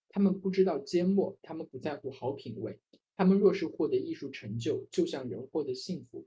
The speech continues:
并非追求得来，而是靠着一心从事每天所要求的无论什么工作。我不知道他们实际上获得了艺术成就，我不知道这些暹罗寺院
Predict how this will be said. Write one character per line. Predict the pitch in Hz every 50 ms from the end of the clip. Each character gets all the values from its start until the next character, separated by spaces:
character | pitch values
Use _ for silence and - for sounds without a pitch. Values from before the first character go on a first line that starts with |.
| _ _
并 | - 196 139
非 | - 147 147
追 | - - 190 196 202
求 | 196 - 117 95
得 | 95 98 90 80
来， | 92 98 - - _ _ _ _ _
而 | - 135
是 | 139 - 156
靠 | 156 - - - 170 - -
着 | 175 185 - - -
一 | - 190 175
心 | - - - 165 170 175
从 | - - 127 123
事 | - - 151 135
每 | 120 101
天 | - - - 139 143 139
所 | - - 127 120 123
要 | 147 156 165 175
求 | 170 - 120 101 101
的 | 107 104 - _ _
无 | - 127
论 | 143 156 151
什 | - 123 110
么 | 113 117
工 | 117 131 127 127 131
作。 | - 139 - - - _ _ _ _ _ _ _ _ _ -
我 | - -
不 | - 196
知 | 190 202 196
道 | 185 180
他 | 185
们 | 190 190
实 | 190 - - 127
际 | - 160 156
上 | 156 156 135 123 117
获 | - - 175 147
得 | - - 107 113
了 | 120 117
艺 | 117 117 -
术 | - - - -
成 | - - - 117 117 117
就， | 143 139 - - - -
我 | 131 123
不 | 120 143 143
知 | 139 156 143
道 | 143 135 120 113 -
这 | - 151
些 | 143 - 151
暹 | 147 - - 175 175 175
罗 | 147 127 127
寺 | - - - 143 131
院 | 131 131 123 -